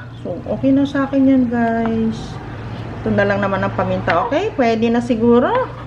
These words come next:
Mm-mm, sarap na niya, sarap. Huwag po kayong lagay ng lagay ng ano, ng asin.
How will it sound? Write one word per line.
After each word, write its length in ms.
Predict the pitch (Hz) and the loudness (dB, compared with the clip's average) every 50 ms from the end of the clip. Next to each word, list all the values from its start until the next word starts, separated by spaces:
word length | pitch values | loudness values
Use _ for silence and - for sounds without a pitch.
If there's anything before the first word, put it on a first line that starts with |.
| - - - - - - - - - - - - - - - - - | -12 -12 -12 -12 -14 -14 -14 -14 -14 -14 -14 -14 -14 -14 -12 -6 -2
Mm-mm, 480 | 233 233 226 226 220 254 269 285 359 415 - - - - | 0 2 2 2 2 2 2 2 2 0 -4 -8 -6 -2
sarap 320 | - 247 233 220 226 - | 0 2 2 2 0 0
na 80 | 214 208 | -2 0
niya, 400 | 208 208 214 226 277 349 415 392 | 0 0 0 0 0 0 -2 -6
sarap. 480 | - - 233 208 196 185 175 165 160 - - - - - - - - - - | -4 -2 0 0 2 2 0 0 -2 -4 -8 -10 -10 -10 -10 -8 -10 -4 0
Huwag 240 | 254 277 269 269 - | 2 2 2 0 -2
po 80 | 330 320 | -2 0
kayong 240 | 339 349 349 339 | -2 -2 -2 -2
lagay 240 | 330 320 320 330 330 | -2 -2 -2 -4 -6
ng 240 | 330 339 339 339 330 | -8 -8 -6 -4 -4
lagay 240 | 311 311 330 330 320 | -4 -4 -6 -4 -4
ng 80 | 320 | -4
ano, 400 | 311 254 277 294 302 330 349 370 | -2 -2 0 0 0 0 -2 0
ng 200 | 349 302 285 285 285 285 285 285 285 285 262 - | 0 0 0 0 0 0 2 2 2 0 0 -2
asin. 640 | 247 - - 285 294 320 339 339 330 311 285 - | -4 -4 -4 -4 -4 -4 -4 -2 -2 -2 -2 -2